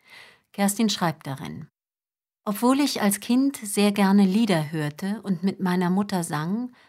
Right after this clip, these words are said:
brach ich bei einem bestimmten Lied regelmäßig in Tränen aus. Selbst heute wird es mir noch unbehaglich dabei.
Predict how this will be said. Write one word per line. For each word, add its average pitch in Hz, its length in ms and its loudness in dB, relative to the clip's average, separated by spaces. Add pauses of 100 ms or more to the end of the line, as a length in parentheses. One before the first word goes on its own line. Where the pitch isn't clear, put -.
brach 190 320 -2
ich 262 160 -10
bei 196 160 -4
einem 185 260 0
bestimmten 220 720 0
Lied 202 340 -4
regelmäßig 190 720 -2
in 208 100 -4
Tränen 151 460 -6
aus. - 420 -12 (580)
Selbst 202 360 -2
heute 220 320 2
wird 170 120 -4
es - 120 -8
mir 170 100 -2
noch 156 160 -4
unbehaglich 151 840 -4
dabei. 160 500 -12